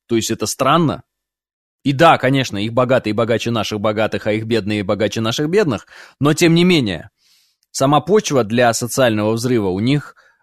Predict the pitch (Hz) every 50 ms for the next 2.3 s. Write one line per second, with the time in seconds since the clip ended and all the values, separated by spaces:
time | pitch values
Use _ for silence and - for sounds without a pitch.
0 | _ _ - 92 98 101 104 101 101 101 98 98 95 95 92 92 92 90 90 90
1 | 85 - - - - - 113 - - 117 - - 131 139 139 214 202 123 - -
2 | 110 85 76 - -